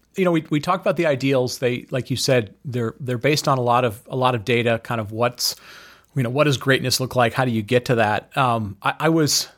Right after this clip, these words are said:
<laughs> I was sort of fascinated by the, by the main character, Maxine, who, uh, you know, the, the name is, the name is sort of perfect. Her, her, you know, her, her name is Max. <laughs> I, I, <laughs> and,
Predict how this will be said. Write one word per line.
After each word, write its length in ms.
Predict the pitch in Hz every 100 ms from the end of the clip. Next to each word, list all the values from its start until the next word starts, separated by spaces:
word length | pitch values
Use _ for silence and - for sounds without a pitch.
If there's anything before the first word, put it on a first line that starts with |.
| - - -
<laughs> 360 | - - -
I 40 | 156
was 120 | 147
sort 120 | 196
of 80 | 151
fascinated 380 | 175 170 175 143
by 120 | 135
the, 80 | 127
by 220 | - 135
the 80 | 123
main 220 | 127 131
character, 340 | 135 123 -
Maxine, 520 | 117 113 - 127 117
who, 420 | 110 120 117 113 -
uh, 400 | 117 107 107 120 -
you 100 | 131
know, 60 | 117
the, 100 | 123
the 140 | 127
name 240 | 131 135 170
is, 140 | 156
the 200 | 156 147
name 220 | 165 196
is 100 | 175
sort 140 | - 170
of 100 | -
perfect. 380 | 156 160 151 -
Her, 160 | 143
her, 160 | 143 139
you 80 | 123
know, 120 | 117
her, 160 | 127 - - -
her 100 | -
name 220 | 131 139 135
is 100 | 120
Max. 400 | 123 127 196 196 190 -
<laughs> 200 | - 160
I, 300 | 165 190 -
I, 300 | - 202 - -
<laughs> 100 |
and, 100 | -